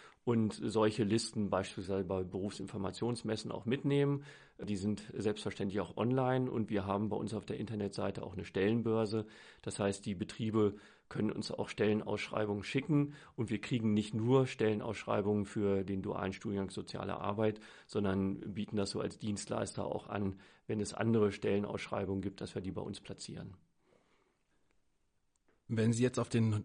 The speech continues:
Speaker 2: aktuellen Stand schauen, also Sie haben gesagt, dass sich einmal im, dass natürlich immer hin und wieder mal neue Betriebe dazukommen, dass die Studierendenzahl gestiegen sind,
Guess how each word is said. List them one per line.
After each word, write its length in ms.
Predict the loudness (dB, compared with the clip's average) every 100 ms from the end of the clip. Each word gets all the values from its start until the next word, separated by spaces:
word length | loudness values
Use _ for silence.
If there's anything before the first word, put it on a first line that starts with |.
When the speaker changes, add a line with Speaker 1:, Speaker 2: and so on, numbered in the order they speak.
| -4 -6
Speaker 2:
aktuellen 440 | -2 2 4 4
Stand 300 | 4 4 4
schauen, 320 | 4 4 4
also 160 | 2 2
Sie 140 | 4
haben 160 | 4 2
gesagt, 340 | 2 0 0
dass 120 | -2
sich 180 | 0 -2
einmal 400 | 0 2 2 2
im, 340 | 0 0 -2 -4
dass 160 | -4 -2
natürlich 400 | -2 -2 -4 0
immer 160 | 2 4
hin 140 | 2
und 120 | 2
wieder 200 | 2 2
mal 160 | 2 2
neue 200 | 2 0
Betriebe 360 | -2 2 4
dazukommen, 580 | 4 2 -2 0 0 2
dass 160 | -2 -2
die 180 | -4 -2
Studierendenzahl 1160 | -2 4 6 6 4 2 -2 0 2 2 0
gestiegen 460 | -2 -2 0 2 2
sind, 340 | 2 2 0